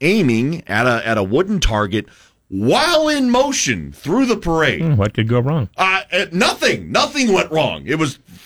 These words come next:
Speaker 1: I mean, I don't know if it's recommended that you do that. I don't know if that's a piece of
Speaker 2: I've,
Speaker 1: equipment we can
Speaker 2: I've,
Speaker 1: rent.
Speaker 2: I've never seen it recommended in print.
Speaker 1: I've never seen anything like this on the roads,
Speaker 2: Mm-hmm.
Speaker 1: um,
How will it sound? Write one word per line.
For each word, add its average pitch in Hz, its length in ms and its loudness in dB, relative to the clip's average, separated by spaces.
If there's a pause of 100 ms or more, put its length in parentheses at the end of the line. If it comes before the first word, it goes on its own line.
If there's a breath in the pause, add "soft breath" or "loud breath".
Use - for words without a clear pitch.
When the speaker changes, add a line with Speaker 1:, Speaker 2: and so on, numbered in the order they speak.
(100 loud breath)
Speaker 1:
I 156 140 0
mean, 151 200 2
I 151 120 2
don't 160 240 0
know 139 280 2
if 123 100 -2
it's 113 180 -4
recommended 123 680 -2
that 113 140 0
you 107 140 0
do 113 180 2
that. 123 180 2
I 120 80 0
don't 107 160 -4
know 110 180 2
if 90 80 -4
that's - 540 -4
a 98 80 0
piece 120 300 -2
of 117 80 2
Speaker 2:
I've, 110 120 4
Speaker 1:
equipment 120 360 -4
we 117 160 0
can 104 180 -2
Speaker 2:
I've, 90 60 -2 (140)
Speaker 1:
rent. 165 200 -2
Speaker 2:
I've 107 160 0
never 151 220 2
seen - 180 -4
it 127 120 -4
recommended 120 500 -2
in 95 140 -2
print. - 500 -6 (100)
Speaker 1:
I've 147 220 -2
never 170 560 0
seen 190 560 0
anything 180 560 2
like 185 260 0
this 170 320 0
on 156 280 0
the 127 80 2
roads, 202 600 0
Speaker 2:
Mm-hmm. 92 540 -2
Speaker 1:
um, 131 480 0